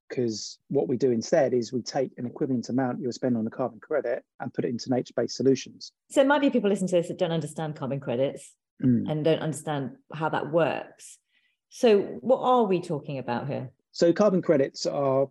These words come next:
Speaker 1: carbon footprint. I think that's, you know, a lot of people talk about the carbon footprint when you go, when you fly, you know, the gas you consume is a carbon footprint, and you can put, you can put a price to that. So what a carbon credit does is it sort of offsets your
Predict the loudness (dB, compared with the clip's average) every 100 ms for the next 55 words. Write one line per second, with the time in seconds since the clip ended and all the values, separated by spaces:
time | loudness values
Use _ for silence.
0 | _ -6 -2 -2 -2 -6 -6 -10 -10 -6
1 | -2 0 -2 -4 -4 0 4 4 4 0
2 | 2 0 0 0 0 0 0 -2 -4 0
3 | -2 -2 -8 -16 -6 -4 -4 -6 -8 -2
4 | 4 6 6 6 4 0 _ _ _ _
5 | -8 -6 0 0 0 -2 0 -2 2 4
6 | 4 0 -6 _ 0 2 4 2 2 -2
7 | -2 -6 -6 -14 _ 4 4 6 2 0
8 | 2 4 4 4 -2 -2 -2 0 -2 -2
9 | -8 -10 -12 -16 _ _ _ 0 4 4
10 | 4 0 0 -2 -4 -6 -6 -8 -10 -8
11 | -12 -4 2 4 2 -2 -14 _ _ -4
12 | -4 -2 -2 -2 -2 -4 -4 -4 -2 -2
13 | -2 -10 -12 -12 -18 _ _ _ 2 2